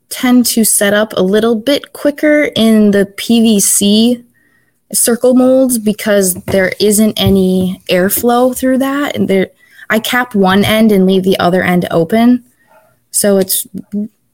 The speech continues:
really doesn't get much airflow. In the wooden boxes, there's a lot more opportunity for it to kind of breathe and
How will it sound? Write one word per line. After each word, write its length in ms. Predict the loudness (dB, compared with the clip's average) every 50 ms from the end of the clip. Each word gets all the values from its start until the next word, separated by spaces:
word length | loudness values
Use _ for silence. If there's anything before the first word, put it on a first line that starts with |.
| -20 -12 -6
really 240 | -2 0 0 2 2
doesn't 220 | 0 0 0 0 -2
get 120 | -2 -2
much 160 | -2 -4 -4 -4
airflow. 480 | -4 -4 -4 -2 -2 -2 -2 -2 0
In 140 | 0 0 2
the 80 | 2 2
wooden 320 | 2 2 2 2 2 2
boxes, 580 | 2 2 0 -2 -4 -4 -4 -2 -2 -2 -2 -2
there's 200 | 0 0 0 0
a 60 | -2
lot 260 | -2 -2 -2 -2 -2
more 260 | -2 -2 -2 -2 -2 -4
opportunity 600 | -4 -4 -6 -6 -4 -2 -2 -2 0 0 -2 -2
for 140 | -2 -4 -8
it 60 | -8
to 60 | -8 -8
kind 200 | -6 -4 -2 -2
of 80 | -2
breathe 480 | -2 0 2 2 4 4 2 2 0 0
and 320 | -2 0 0 0 0 -2